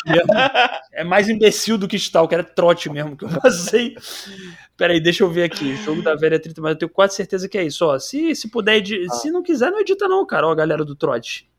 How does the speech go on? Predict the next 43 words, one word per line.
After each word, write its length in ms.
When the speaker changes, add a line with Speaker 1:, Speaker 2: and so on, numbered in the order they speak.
Speaker 1:
Acho, 360
é, 300
calma 180
aí, 80
ó. 40
Ah, 120
cara, 180
foda-se, 200
eu 60
vou 100
ligar 240
daqui, 240
é 40
melhor, 320
cara, 160
Speaker 3:
Hum. 60
Speaker 1:
porque 140
eu 160
não, 160
não 140
lembro 220
se 80
é 20
essa 160
porra. 320
Vai, 240
po-, 180
pode 200
falar, 260
pode 160
Speaker 3:
Tá. 60
Speaker 1:
falar, 160
Otinho, 320
eu 100
ligo 180
daqui. 380
Speaker 3:
Vou 100
mandar, 280
pode 260
ligar 180
Speaker 1:
Fala 240
Speaker 3:
pelo, 200
Speaker 1:
não. 160